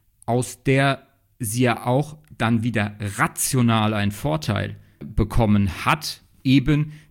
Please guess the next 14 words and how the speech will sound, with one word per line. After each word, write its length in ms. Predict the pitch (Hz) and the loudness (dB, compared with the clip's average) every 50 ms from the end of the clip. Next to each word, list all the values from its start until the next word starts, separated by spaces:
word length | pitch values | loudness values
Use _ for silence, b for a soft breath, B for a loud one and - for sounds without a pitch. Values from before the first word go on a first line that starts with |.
| B | B
dass 240 | - 120 127 - - | -4 -4 -4 0 0
man, 240 | 160 147 139 110 104 | 0 0 0 -2 -4
weil 100 | 92 98 | -2 -2
man, 260 | 101 101 101 107 101 | 0 0 0 0 -2
man 160 | 98 92 87 | -2 -4 -2
hatte 200 | 92 107 104 107 | -2 -4 -6 -6
kein 240 | 98 - 104 104 95 | -4 -2 -2 0 0
Militär, 640 | 98 101 101 104 104 - - 160 160 151 143 143 135 B B B B | 0 0 -2 -4 -4 2 2 4 4 4 2 -2 -4 B B B B
man 180 | - 104 101 95 | -4 -2 -2 -2
hatte 180 | 127 113 - - | -2 -6 -6 -6
eigentlich 260 | - 120 120 117 - | -2 -2 -4 -4 -2
keine 400 | - 120 110 110 107 107 - - | -4 -2 -2 0 -2 -4 -6 -8
starken 600 | - - - - 113 107 123 135 - - 120 117 - | -10 -12 -4 -2 0 2 2 0 0 -4 -6 -4 -2
außenpolitischen 1120 | 120 135 131 - - 120 110 - 131 120 117 117 120 123 113 - - 117 110 110 104 104 | 0 0 0 2 0 -2 0 0 0 0 0 -2 -4 -6 -6 -4 -4 -2 -2 -2 -4 -6